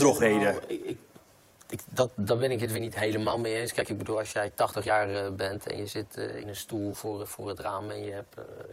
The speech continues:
Speaker 2: tramadol nodig omdat je
Speaker 1: Ja.
Speaker 2: ergens last van hebt, ja, dan geloof ik wel dat je er suf van wordt. Maar ja, jij, eh, met een hartslag van honderdtachtig in de ronde, dan denk ik niet dat, eh, dat tramadol enige invloed heeft op jou, eh, op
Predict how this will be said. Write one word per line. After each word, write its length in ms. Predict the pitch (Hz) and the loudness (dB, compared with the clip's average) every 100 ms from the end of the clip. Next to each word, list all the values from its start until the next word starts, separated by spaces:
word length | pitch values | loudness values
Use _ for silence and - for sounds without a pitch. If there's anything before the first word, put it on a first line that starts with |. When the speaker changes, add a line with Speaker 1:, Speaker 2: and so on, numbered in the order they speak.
| - | -14
Speaker 2:
tramadol 440 | - 90 90 95 95 | -6 -4 -2 0 0
nodig 220 | - 92 | -2 -4
omdat 260 | 98 95 - | -2 -4 -4
je 80 | 101 | -4
Speaker 1:
Ja. 80 | 107 | -4
Speaker 2:
ergens 280 | 104 101 98 | -4 -4 -4
last 240 | 104 110 | -2 -4
van 120 | - 92 | -6 -8
hebt, 120 | 92 | -6
ja, 80 | 98 | -6
dan 440 | 101 95 101 107 | -6 -6 -6 -8
geloof 240 | 110 117 107 | -6 -2 -2
ik 60 | |
wel 100 | 107 101 | -2 -2
dat 140 | 104 | -4
je 60 | 104 | -6
er 100 | 101 | -6
suf 200 | - - | -6 -6
van 160 | 101 | -6
wordt. 240 | 101 101 - | -6 -8 -6
Maar 160 | - | -6
ja, 120 | 98 95 | -4 -4
jij, 280 | 98 - 98 | -4 -4 -6
eh, 40 | - - - - | -8 -12 -18 -10
met 100 | 95 | -2
een 40 | |
hartslag 280 | 95 107 104 | 0 0 -2
van 100 | 98 | -2
honderdtachtig 600 | 98 101 95 117 - 104 | -4 -4 0 0 0 -4
in 60 | 98 | -4
de 60 | |
ronde, 380 | 95 104 104 107 | -4 -4 -4 -6
dan 160 | 104 98 | -6 -6
denk 120 | 101 | -6
ik 80 | 98 | -6
niet 180 | 98 95 | -6 -4
dat, 140 | 95 - | -4 -4
eh, 60 | 101 - - - - - | -6 -6 -10 -20 -20 -8
dat 120 | 117 - | -8 -2
tramadol 560 | 110 107 98 110 117 | -2 0 4 4 4
enige 320 | - 113 - | 2 0 0
invloed 340 | 110 107 113 110 | -2 -2 -4 -2
heeft 240 | 101 107 | -4 -4
op 60 | - | -6
jou, 380 | - - - 50 | -4 -2 -4 -6
eh, 60 | |
op 180 | - 50 | -6 -8